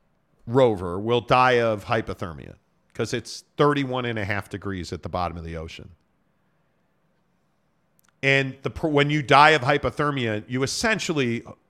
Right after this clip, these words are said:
you go through pain and then you fall asleep. And so right about now, they're probably trying not to fall asleep 'cause they will be dead. It's terrifying, dude. It makes me misty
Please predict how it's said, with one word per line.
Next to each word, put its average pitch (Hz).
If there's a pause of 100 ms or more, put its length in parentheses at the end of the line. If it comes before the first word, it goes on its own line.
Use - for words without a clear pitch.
(640)
you 139
go 151
through 185
pain 156
and 151
then 127
you 120
fall 113
asleep. 82 (2500)
And 143
so 151
right 147
about 147
now, 131
they're 123
probably 123
trying 113
not 104
to 117
fall 101
asleep -
'cause 95
they 98
will 92
be 90
dead. 60 (840)
It's 143
terrifying, 107
dude. 92 (1000)
It 175
makes 180
me 254
misty 170